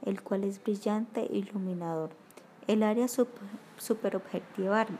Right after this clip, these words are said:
Vargo es el plano conocido como Swarupa Shakti, que es la potencia interna de Krishna.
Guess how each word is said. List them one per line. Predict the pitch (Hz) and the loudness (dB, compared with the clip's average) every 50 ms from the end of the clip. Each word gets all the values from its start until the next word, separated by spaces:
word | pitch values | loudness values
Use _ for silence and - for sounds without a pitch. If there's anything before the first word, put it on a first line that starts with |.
| - - | -4 0
Vargo | 190 202 190 - - - 220 247 - - - - - - - - - | 0 0 0 0 -2 -2 -2 -2 -2 -6 -12 -18 -18 -18 -8 -2 0
es | 214 208 - | 0 2 2
el | 220 214 | 0 0
plano | 214 - 240 233 233 254 247 | 2 2 2 4 4 2 0
conocido | - - 240 220 196 - - - - 196 196 202 202 - | 2 2 0 2 0 -2 -4 -2 -2 0 0 0 0 0
como | - 220 220 226 208 | 0 0 2 0 0
Swarupa | - - - 190 180 - - - 175 185 | -2 0 0 0 2 0 -2 -2 -2 -4
Shakti, | 180 - - 214 214 220 220 - - - - - - - - - - - - | -4 -2 -2 0 0 0 -2 -6 -14 -14 -14 -14 -16 -18 -20 -20 -10 -4 -2
que | 196 | -2
es | 208 - | 0 2
la | 214 214 220 | 2 0 2
potencia | - - 208 - - 196 185 185 185 - 190 | 0 -2 -4 -2 -2 -2 -2 -2 -2 -2 -2
interna | 202 202 - 202 185 - 196 202 196 | -2 -2 0 0 0 0 0 0 0
de | 180 | -2
Krishna. | 185 - - - 165 165 - - - | -4 -6 -4 -4 -4 -4 -4 -8 -10